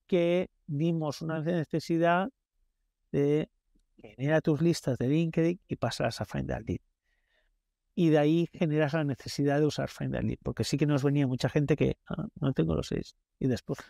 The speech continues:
Speaker 2: sea, al final era como un paso intermedio, un add-on, ¿no? Entre LinkedIn y Find a Lead y utilizó Scravin,
Speaker 1: Le
Speaker 2: pero
Speaker 1: dábamos
Speaker 2: claro,
Speaker 1: grat-,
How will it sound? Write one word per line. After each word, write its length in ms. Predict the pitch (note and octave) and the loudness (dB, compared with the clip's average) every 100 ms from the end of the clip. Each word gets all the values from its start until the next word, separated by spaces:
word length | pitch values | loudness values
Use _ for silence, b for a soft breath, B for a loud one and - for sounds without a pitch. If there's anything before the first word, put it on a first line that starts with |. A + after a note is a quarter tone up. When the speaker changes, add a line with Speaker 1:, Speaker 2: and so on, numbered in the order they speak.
| - | -8
Speaker 2:
sea, 140 | - | -4
al 40 | A#2+ | 0
final 240 | B2 B2+ | 0 2
era 200 | C#3 C#3 | 2 0
como 220 | D3 D3 | 0 0
un 120 | C3 | 0
paso 200 | B2 A#2 | 0 0
intermedio, 640 | D3 C3 A2+ A#2+ C#3 B2+ A2+ | 0 0 0 2 2 2 0
un 100 | A#2 | 0
add-on, 440 | C3+ C3+ D3+ E3 | 0 2 0 0
¿no? 160 | B2+ F3 | 0 0
Entre 320 | C3+ - G2+ | 0 0 0
LinkedIn 680 | G2+ B2 C3 B2 B2+ C3+ C3+ | 0 0 0 0 0 2 0
y 80 | |
Find 360 | A2 A#2 B2 B2+ | -2 -2 -2 0
a 80 | C3+ | 0
Lead 300 | D3 F3 F3+ | 0 -4 -2
y 40 | C3 | -4
utilizó 320 | A2+ G#2 G#2+ | -2 -2 -4
Scravin, 320 | - C3 C3 | -4 -2 0
Speaker 1:
Le 40 | E3 | 0
Speaker 2:
pero 140 | F3 | 0
Speaker 1:
dábamos 340 | F3+ G3 G3 | -2 -4 -4
Speaker 2:
claro, 220 | - D#3 | -2 -2
Speaker 1:
grat-, 100 | D3 | -2